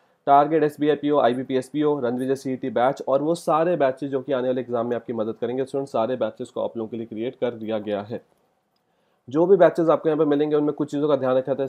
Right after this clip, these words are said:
पूरा सिलेबस कवर कराया जाए, टॉप एजुकेटर्स आपको पढ़ाएं, पीडीएफ स्टडी मटेरियल दिया जाए, वीकली क्विज, मॉक टेस्ट रखा जाए और डेडिकेटेड डाउटिंग सेशंस आप लोग के लिए रखे जाए।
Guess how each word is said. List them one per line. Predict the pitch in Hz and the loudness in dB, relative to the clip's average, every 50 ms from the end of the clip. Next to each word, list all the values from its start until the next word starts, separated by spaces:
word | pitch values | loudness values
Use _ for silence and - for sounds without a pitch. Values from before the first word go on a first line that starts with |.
| - - | -6 -6
पूरा | 127 135 131 | -4 -2 -2
सिलेबस | 131 - 127 123 127 123 139 - | -4 -4 -4 -4 -4 -4 -4 -4
कवर | - 139 131 123 | -4 -4 -4 -2
कराया | 131 127 123 123 | -2 -2 -2 -2
जाए, | 117 123 | -2 -4
टॉप | 120 - 120 113 - | -4 -2 -4 -2 -2
एजुकेटर्स | 117 113 123 117 131 113 127 - 135 | -4 -4 -4 -4 -6 -6 -6 -6 -8
आपको | 120 - - 120 | -8 -8 -8 -6
पढ़ाएं, | - 117 117 117 117 | -6 -4 -4 -4 -6
पीडीएफ | 117 123 113 123 120 | -6 -6 -6 -6 -6
स्टडी | - - 120 117 | -6 -6 -8 -8
मटेरियल | 113 110 107 135 135 147 143 135 | -8 -6 -6 -4 -2 -2 -2 -2
दिया | 127 127 123 | -2 -2 -2
जाए, | 117 123 123 117 | -2 -2 -4 -4
वीकली | 113 117 - - 120 | -4 -8 -10 -10 -10
क्विज, | 113 127 123 117 - | -8 -6 -8 -6 -6
मॉक | 110 110 110 - - | -6 -6 -6 -4 -4
टेस्ट | 143 143 - 143 | -4 -4 -4 -8
रखा | - - 131 120 | -8 -6 -6 -4
जाए | 120 127 | -2 -2
और | 123 107 - | -4 -2 -2
डेडिकेटेड | 123 127 143 143 139 147 139 143 143 135 120 | -2 -2 -2 -2 -2 -2 -2 -2 -4 -4 -4
डाउटिंग | 107 107 110 - - 120 113 | -4 -4 -4 -6 -8 -12 -10
सेशंस | - - 107 - - 110 107 | -8 -10 -10 -10 -10 -10 -10
आप | 101 - - | -10 -8 -10
लोग | 107 101 | -10 -6
के | 117 | -4
लिए | 135 127 | -4 -4
रखे | 107 - - 95 | -4 -4 -8 -14
जाए। | 92 92 | -16 -18